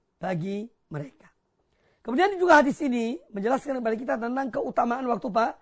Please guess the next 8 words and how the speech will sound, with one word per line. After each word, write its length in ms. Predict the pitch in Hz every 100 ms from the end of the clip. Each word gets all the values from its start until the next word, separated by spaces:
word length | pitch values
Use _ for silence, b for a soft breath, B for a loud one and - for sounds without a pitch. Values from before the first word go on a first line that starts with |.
| _
pagi 300 | - 190 - _ _ _ _ _ _ _ _ _ _ _ _ _ _ _ _
untuk 320 | 233 240 233
seorang 320 | - 214 233 240
beraktivitas. 1040 | 226 - - 214 202 262 - - - - _ _ _ _ _ _ _ _ -
Makanya 480 | 226 233 294 285 233
jangan 380 | 143 285 247 214
tidur 300 | 269 233 233
pagi, 300 | 220 180